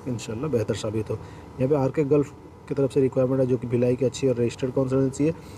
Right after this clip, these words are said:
और the leading com-, group of company यूएई का कुछ requirement, direct सीवी सिलेक्शन होगा, Offer letter आपको मिल जाएगा तुरंत। Apply करने के लिए आपको simply कौन कौन से post के लिए apply करना है, Spray painter का यहाँ पे requirement है, spray painter helper और जनरल helper का requirement है। बीस बीस बंदे चाहिए, salary थोड़ा कम है, अगर जमता है आपको तो उसमें apply कर सकते हैं। Free accommodation, transportation, मेडिकल है,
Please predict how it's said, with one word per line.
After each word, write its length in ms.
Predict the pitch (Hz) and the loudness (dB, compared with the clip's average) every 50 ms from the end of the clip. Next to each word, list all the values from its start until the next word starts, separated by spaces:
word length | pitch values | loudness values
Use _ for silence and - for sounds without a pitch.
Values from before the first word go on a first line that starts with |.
| - - - - - - - | -16 -18 -18 -18 -12 -6 -2
और 60 | 123 | 2
the 120 | 127 123 123 | 2 4 4
leading 300 | 127 127 147 156 147 147 | 4 2 2 2 2 2
com-, 140 | 147 139 | 2 2
group 180 | 135 139 135 131 | 2 2 2 2
of 100 | 135 120 | 0 0
company 220 | - 131 127 127 131 | 0 0 0 2 2
यूएई 320 | 127 123 123 131 135 139 | 4 4 4 4 4 4
का 60 | 135 | 2
कुछ 180 | 131 131 127 - | 0 -4 -2 -2
requirement, 320 | 135 127 135 135 135 131 | 0 2 2 2 2 2
direct 240 | 123 123 127 131 - | 2 2 0 0 0
सीवी 200 | - 127 123 127 | 0 0 0 0
सिलेक्शन 420 | 123 - 147 135 123 - 151 135 139 | 2 2 2 2 2 2 2 0 2
होगा, 160 | 143 147 151 | 4 4 4
Offer 260 | 135 117 110 135 120 | 2 2 0 -2 -2
letter 240 | 123 117 123 120 123 | -2 -2 -2 -2 -4
आपको 320 | 120 - - 202 208 220 - - 139 | -4 -4 -4 -4 -4 -4 -4 -2 0
मिल 180 | 127 123 117 | 2 2 2
जाएगा 260 | 113 107 104 104 107 | 0 -2 -6 -8 -10
तुरंत। 300 | 104 - 123 117 113 107 | -8 -6 -6 -6 -4 -4
Apply 320 | 123 120 - 139 139 135 139 | -6 -2 2 4 4 4 4
करने 280 | - 143 135 139 143 | 4 2 2 2 0
के 100 | 135 - | 0 2
लिए 120 | 147 156 156 - - - - - - - - - | 0 0 0 -2 -6 -18 -20 -20 -20 -14 -8 -4
आपको 180 | 123 120 135 131 | -2 0 0 0
simply 280 | - 139 131 123 139 | 0 0 0 0 0
कौन 200 | 127 - 131 127 | 0 0 0 0
कौन 120 | 127 139 127 | 0 -2 -2
से 80 | 135 | -4
post 280 | - - 139 131 127 - | -4 0 0 0 0 2
के 60 | 143 | 2
लिए 120 | 139 143 | 2 2
apply 240 | 139 - 139 135 139 | 2 4 4 2 2
करना 220 | 135 147 131 147 151 | 2 0 -2 -2 -2
है, 160 | 156 156 147 - - - - - 139 | -2 -2 -4 -8 -12 -16 -12 -10 -8
Spray 280 | - - - 135 143 | -8 -2 2 4 4
painter 300 | 143 - 139 131 123 131 | 4 4 2 0 0 -2
का 120 | 131 - 131 | 0 0 2
यहाँ 140 | 127 131 127 | 2 2 2
पे 80 | 139 | 2
requirement 500 | 127 120 - 135 127 127 131 143 143 139 | 2 2 2 2 2 2 2 0 2 2
है, 80 | 147 139 | 2 0
spray 300 | 139 - - 131 131 131 | 0 -2 -2 0 0 2
painter 280 | - 135 131 120 123 | 2 0 -2 0 0
helper 300 | 117 117 123 120 - 156 | 0 0 0 2 2 2
और 100 | 160 147 | 4 4
जनरल 320 | 131 120 117 120 120 127 123 | 2 2 2 0 2 4 2
helper 300 | 120 120 117 113 131 120 | 4 2 2 2 2 2
का 60 | 120 | 2
requirement 480 | 120 120 113 120 117 117 120 120 120 - | 2 0 0 0 0 0 0 -2 -2 -4
है। 440 | - - - - - - - 127 | -6 -16 -18 -18 -16 -12 -4 2
बीस 160 | 123 135 127 127 | 2 2 4 4
बीस 140 | 135 147 | 2 2
बंदे 240 | 135 143 135 135 139 | 4 4 4 4 4
चाहिए, 180 | 131 139 151 160 | 4 4 2 2
salary 340 | - - 123 123 127 139 139 | 2 2 2 2 4 2 2
थोड़ा 200 | - 135 135 123 | 2 4 4 4
कम 180 | - 135 131 | 4 2 2
है, 60 | 147 | 2
अगर 160 | 143 131 127 120 | 2 2 2 2
जमता 320 | 113 120 113 117 - 131 | 2 0 -4 -2 0 0
है 80 | 127 113 | 0 0
आपको 140 | - 131 | 0 0
तो 60 | 120 117 | 0 0
उसमें 200 | 101 - 120 - | 0 -2 -6 -4
apply 200 | - 123 123 123 | -2 0 0 0
कर 100 | 131 127 | 0 0
सकते 280 | - 127 - - 139 | -2 -2 -2 0 0
हैं। 60 | 139 | 0
Free 240 | 131 - 123 120 127 | 0 0 0 2 2
accommodation, 480 | 127 117 - 127 123 123 113 - 127 120 | 2 2 0 -2 -2 -2 -2 -2 -2 -2
transportation, 420 | 120 120 113 - 127 113 - 131 | -2 -2 -2 -4 -6 -6 -4 -2
मेडिकल 420 | 123 117 117 110 117 - 139 135 | 0 0 0 0 2 2 4 4
है, 60 | 147 | 4